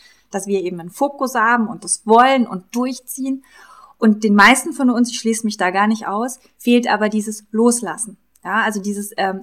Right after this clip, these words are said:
„Jetzt lege ich den Druck zur Seite.“ Und ich habe vorhin von Kopenhagen erzählt, dass ich da so gefeiert habe.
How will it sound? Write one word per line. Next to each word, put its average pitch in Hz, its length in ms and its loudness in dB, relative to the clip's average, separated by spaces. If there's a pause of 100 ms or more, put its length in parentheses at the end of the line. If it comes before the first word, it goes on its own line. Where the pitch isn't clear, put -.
„Jetzt - 400 -8
lege 220 200 0
ich 208 40 -8
den 202 120 -10
Druck 220 260 -8
zur 220 140 -8
Seite.“ 175 420 -10
Und 196 140 -4
ich 208 100 -2
habe 220 140 -2
vorhin 214 240 2
von 208 180 -4
Kopenhagen 202 540 4
erzählt, 240 320 -4
dass 208 100 -10
ich - 80 -16
da 190 100 -4
so 190 140 -10
gefeiert 220 600 -6
habe. 220 180 -4